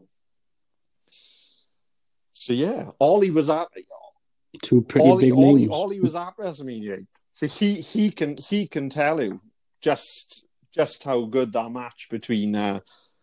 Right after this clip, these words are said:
Speaker 1: Bret and, and Roddy was. Um, Sean Parfitt, who's on Twitter, uh, as at Crypt Boy with, uh, a, a K instead of a C, at Crypt Boy. Uh,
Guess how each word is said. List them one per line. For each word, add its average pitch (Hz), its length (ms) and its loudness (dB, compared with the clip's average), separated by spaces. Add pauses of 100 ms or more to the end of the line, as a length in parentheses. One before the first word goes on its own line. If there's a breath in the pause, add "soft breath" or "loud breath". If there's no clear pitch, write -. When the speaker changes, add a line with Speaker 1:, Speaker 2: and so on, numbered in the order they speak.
(380)
Speaker 1:
Bret 139 280 4
and, 110 240 -4
and 107 180 -4
Roddy 117 320 2
was. - 360 -14 (920 soft breath)
Um, 123 560 2 (1160)
Sean 170 360 -8
Parfitt, 165 680 -8
who's 131 200 -14
on 143 420 -8
Twitter, 135 540 -6
uh, 120 300 -4
as 117 220 -8
at - 320 -12
Crypt - 460 -6
Boy 151 360 0
with, 120 340 -2
uh, 117 260 -2 (420)
a, 117 220 0
a 117 60 -6
K 143 280 0
instead 131 280 -6
of 110 40 -8
a 110 40 -12
C, 139 280 -14 (180)
at 113 220 -12
Crypt - 220 -6
Boy. - 160 -2 (560 loud breath)
Uh, 120 380 4